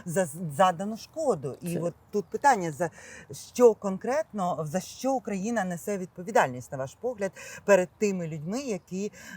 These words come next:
Speaker 1: е, були залишені в окупації?
Speaker 2: Україна точно, і держава Україна несе відповідальність, як буде відбуватись, е, наше подальше життя і тих людей, які звільнені, і нас,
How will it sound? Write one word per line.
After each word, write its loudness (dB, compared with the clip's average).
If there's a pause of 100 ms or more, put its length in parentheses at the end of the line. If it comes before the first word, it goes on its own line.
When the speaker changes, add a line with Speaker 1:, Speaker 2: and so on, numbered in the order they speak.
Speaker 1:
е, 0
були 0
залишені -4
в -8
окупації? -10 (560)
Speaker 2:
Україна 2 (160)
точно, -2 (480)
і 0
держава 4
Україна -2
несе -8
відповідальність, -2 (100)
як -2
буде -2
відбуватись, -4
е, -4 (280)
наше -4
подальше -4
життя -8 (640)
і -4
тих -4
людей, -2
які -4
звільнені, 0
і -2
нас, -2